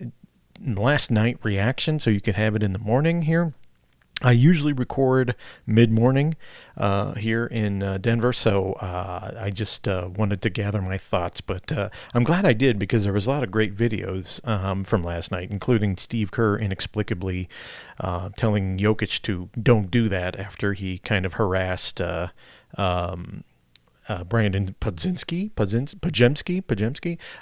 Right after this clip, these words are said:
uh, on the way up to, up the court, or as I call him, the, uh, the kid, the white kid with the Gen Z perm,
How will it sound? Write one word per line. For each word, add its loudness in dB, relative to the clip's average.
uh, 2
on 2
the 2
way 2
up -2
to, 2
up 0
the -2
court, 0
or 0
as 0
I -2
call 2
him, -2
the, -8
uh, -10
the -8
kid, -6
the -6
white -2
kid 0
with -4
the -4
Gen 0
Z 0
perm, -4